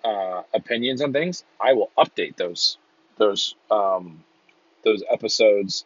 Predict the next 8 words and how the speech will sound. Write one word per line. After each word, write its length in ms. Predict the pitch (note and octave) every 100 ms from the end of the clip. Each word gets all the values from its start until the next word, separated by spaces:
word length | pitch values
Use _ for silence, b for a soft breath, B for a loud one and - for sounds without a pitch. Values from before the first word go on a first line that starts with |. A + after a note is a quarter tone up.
| -
and, 520 | A#2 A2 G#2 G2 - _ _ _ _
uh, 240 | G#2+ G2 F2+
topics 640 | - B2 - F2+ - - - _
if 240 | A#2 A2 -
my 380 | G#2 G2 G2+ G2
opinions 460 | G#2 G#2 G2+ G2+ G#2
are 60 |
changed. 520 | F#2+ F3 F2 F2 -